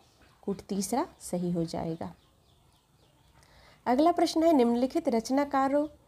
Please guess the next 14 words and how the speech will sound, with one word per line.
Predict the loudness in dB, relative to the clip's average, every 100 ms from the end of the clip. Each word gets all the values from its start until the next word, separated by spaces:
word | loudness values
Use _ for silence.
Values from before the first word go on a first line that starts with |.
| _ _ _ _ 0
और | 4
रचनाओं | 4 2 0 2 2
को | 0 -2
सुमेलित | -2 -2 -2 0 -2
कीजिए। | -4 -6 -6 -8 -10 -12 _ _ _ _ _ _ _ _ _ _ _ _ _ _ _ -20 _ _ _ _ _ _ -4
जैनेन्द्र, | 2 2 4 2 0 -4 -12 _ _ _ _ _ -20 -20 _ -20 _ _ _ _ _ _ _ _ _ _ _
इनका | 0 0 0
रचना | 0 0 0 0
है | 0 -4 -6 _ _ _ _ _ _
मुक्तिबोध। | -4 -4 -4 -2 0 -2 -8 _ _ _ _ _ _ _ _ _ _ _ -2
निर्मल | 2 4 4 4
वर्मा, | 2 0 0 -2 -6 _ _ _ _ _ _ _ _ _ _ _ _ _ _ _ _
वे | -8 0 2
दिन। | 2 0 -2